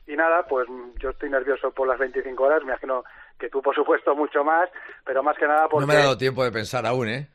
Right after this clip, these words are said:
Speaker 1: Ya me imagino, ¿no? Pero que te, ya te digo de antemano que no son, ya es la tercera vez que haces una locura, entre comillas, de esto. O sea, ya una vez no la ha hecho nadie en el mundo. Dos,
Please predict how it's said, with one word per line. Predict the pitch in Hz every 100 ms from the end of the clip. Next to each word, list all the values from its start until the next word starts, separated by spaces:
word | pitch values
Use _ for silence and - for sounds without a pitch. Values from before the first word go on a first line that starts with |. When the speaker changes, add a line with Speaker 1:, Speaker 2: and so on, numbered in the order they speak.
| _ 165
Speaker 1:
Ya | 151
me | 156
imagino, | 151 139 147 139 127
¿no? | 131 120 - - - -
Pero | 139 139
que | 139 143
te, | 147 143
ya | 165
te | 180
digo | 175 170 170
de | 165
antemano | 156 160 160 175 185 202 208 - - -
que | 147 139 139 143
no | 147 160
son, | 175 170 160 147 - - 143 147 143
ya | 170
es | 185
la | 185 175
tercera | 165 - 170 165 156
vez | 160 147
que | 151
haces | 143 139
una | 143 143 139 139
locura, | 131 - 156
entre | 147 135
comillas, | 139 135 139 131 127
de | 139
esto. | - 160
O | 175
sea, | 160
ya | 147 170 208 -
una | 180 170 160
vez | 160 131
no | 151 156
la |
ha | 156
hecho | - 143
nadie | 143 143
en | 135
el | 127
mundo. | 135 147 147 165 - - - - -
Dos, | 131 170 160